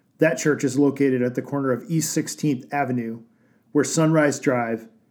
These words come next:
and Airport Heights Drive meet. The church, like much of the Airport Heights neighborhood, was built in the nineteen fifties.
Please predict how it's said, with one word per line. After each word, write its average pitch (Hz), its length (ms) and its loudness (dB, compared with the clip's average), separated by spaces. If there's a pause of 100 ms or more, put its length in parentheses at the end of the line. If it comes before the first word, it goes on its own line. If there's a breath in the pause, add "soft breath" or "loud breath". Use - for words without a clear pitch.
(160)
and 151 100 -6
Airport 156 400 2
Heights 147 260 -2
Drive 113 380 -4
meet. 120 280 -2 (920)
The 139 100 0
church, 135 540 -2 (260)
like 135 140 -2
much 156 240 0
of 135 100 2
the 135 140 0
Airport 139 320 -2
Heights 139 240 -2
neighborhood, 123 520 -2 (440 soft breath)
was 139 100 0
built 131 300 4
in 127 60 -6
the 139 60 -4
nineteen 123 440 -4
fifties. 113 680 -6